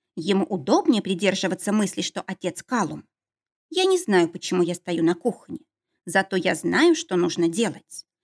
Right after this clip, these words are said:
Нужно встретиться лицом к лицу с мужем. Но я оттягиваю этот момент. Если Доминик во всём признается, мне придётся смириться с тем, что моему браку конец. И у меня не будет иного выбора, кроме как уйти от него и воспитывать Дейзи одной.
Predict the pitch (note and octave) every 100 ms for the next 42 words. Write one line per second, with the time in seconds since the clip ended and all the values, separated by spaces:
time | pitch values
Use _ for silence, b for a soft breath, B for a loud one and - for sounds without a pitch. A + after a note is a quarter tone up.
0 | _ - G3+ G3+ G3 F3 - E3+ C#4+ E4+
1 | - F#3+ F#3+ - G3 F#3+ F3 F3+ G3 -
2 | C#4+ F3 - - - _ _ _ F#3 F#3+
3 | F3+ - G3 - F#3 E3 F3 F#3 F#3+ E3+
4 | F#3 F3+ A#3 F3 - _ _ _ _ _
5 | - D#4+ F#4 A#3 F#3+ F#3 F#3+ F#3+ - F#3
6 | - A#3+ F3+ D#3 F#3 D4 A#3 - - _
7 | _ _ - G3+ G#3 G3 G3 G3 G3 -
8 | G#3 G3 - - - - D4+ F#4 - G3
9 | F#3 F3+ D#3+ F#3 F3+ F3+ F#3 A#3+ D#4+ -
10 | - - _ _ _ G#3 G3+ G3+ F#3 F#3+
11 | G3+ F3+ G3 G3+ - F#3+ F3+ E3+ E3+ C4
12 | D#4+ C4+ G#3 F#3+ F3+ F3+ G3 - F#3+ -
13 | G3+ F3+ G3 F3+ - G3 F#3+ - G3 F#3+
14 | F3+ D#3+ F#3 E3+ F3+ F3+ G#3+ A#3+ -